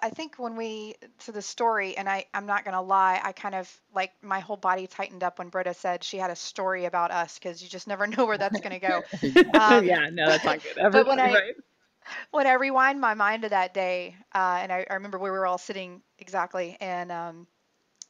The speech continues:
Speaker 1: I think it was you that, you know, we're talking about kind of the continuous learner attitude when somebody asks, "What,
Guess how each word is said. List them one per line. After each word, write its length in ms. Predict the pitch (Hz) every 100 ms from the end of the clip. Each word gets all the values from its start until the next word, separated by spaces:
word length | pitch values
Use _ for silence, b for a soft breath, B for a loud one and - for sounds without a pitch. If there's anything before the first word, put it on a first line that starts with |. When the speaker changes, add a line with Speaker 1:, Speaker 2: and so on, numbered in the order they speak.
| 226
Speaker 1:
I 60 |
think 240 | 220 285 392
it 100 | 240
was 220 | 226 202
you 160 | 247
that, 180 | 240 202 -
you 100 | 208
know, 80 | 190
we're 100 | 190
talking 360 | 226 214 214
about 280 | 196 185 175
kind 160 | - 185
of 80 |
the 180 | 185 180
continuous 600 | - 214 - 226 208 196 -
learner 260 | 190 180
attitude 520 | - 170 170 - 160 165
when 140 | 165
somebody 300 | - 180 175
asks, 240 | 165 165 -
"What, 120 | 175